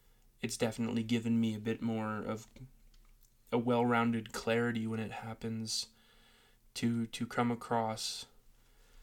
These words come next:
my path in life in, in terms of other people's,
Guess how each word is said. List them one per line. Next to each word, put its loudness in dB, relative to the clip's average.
my 2
path 0
in -2
life -8
in, -4
in -2
terms -2
of -8
other 0
people's, -2